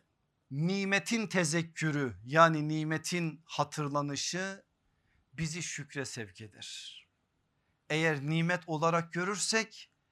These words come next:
karşıdaki de bizi nimet olarak görür. Bu sene ne yapıp yapacağız biz? Biz kendi camiamızdaki aile yangınını söndüreceğiz Allah'ın izniyle.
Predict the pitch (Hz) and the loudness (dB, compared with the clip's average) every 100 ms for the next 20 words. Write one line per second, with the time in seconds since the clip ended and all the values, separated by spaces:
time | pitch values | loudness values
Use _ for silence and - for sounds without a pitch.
0 | _ _ - 143 139 139 143 165 175 170 | _ _ -2 -2 -2 -6 -10 -8 -10 -10
1 | 143 127 120 117 113 113 104 107 98 - | -12 -10 -8 -10 -12 -14 -12 -12 -14 -20
2 | - - - - - _ _ _ _ _ | -20 -20 -20 -20 -20 _ _ _ _ _
3 | _ - - _ _ - 135 247 269 233 | _ -20 -20 _ _ -16 -4 0 2 2
4 | 202 185 175 196 262 262 208 220 190 160 | 4 4 2 4 8 10 8 6 -2 2
5 | 170 170 165 165 156 131 147 170 147 131 | 2 2 -2 2 0 0 -4 -2 -2 -2
6 | - - - _ _ _ _ _ _ - | -2 -6 -12 _ _ _ _ _ _ -4
7 | 214 254 - 220 220 220 269 165 202 196 | 0 0 2 6 6 6 0 8 10 10
8 | 190 185 180 165 175 170 185 175 220 240 | 8 2 2 2 0 2 8 12 12 12
9 | 254 220 208 208 220 226 - 202 185 185 | 12 10 8 4 4 2 4 4 4 2
10 | 165 175 156 143 135 135 123 110 117 107 | 4 4 6 6 4 2 -4 -6 -10 -12
11 | 104 | -16